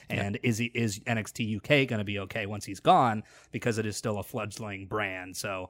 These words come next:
Speaker 1: Yep.
Speaker 2: um, I think they're just trying to make sure that's all established, which is why he has this really extended title reign.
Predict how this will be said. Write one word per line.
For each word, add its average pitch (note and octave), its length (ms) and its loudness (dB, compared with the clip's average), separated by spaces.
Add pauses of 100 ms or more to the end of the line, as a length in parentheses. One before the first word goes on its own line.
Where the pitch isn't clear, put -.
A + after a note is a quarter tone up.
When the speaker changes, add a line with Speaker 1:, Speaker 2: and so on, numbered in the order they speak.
(160)
Speaker 1:
Yep. C#3 160 0
Speaker 2:
um, G2+ 160 0
I G2 60 0
think A2+ 160 -2
they're G#2+ 60 -2
just G2+ 200 -6
trying C3+ 180 4
to B2+ 40 0
make B2 120 2
sure B2+ 140 -2
that's A2+ 120 0
all B2 120 2
established, A2+ 480 0
which A2 100 -6
is G2 100 -8
why G2+ 220 -2
he F#2+ 60 -4
has G2 180 -2
this F#2 160 -8
really G2 320 -6
extended G2 580 -8
title G2+ 240 -4
reign. G#2 320 -2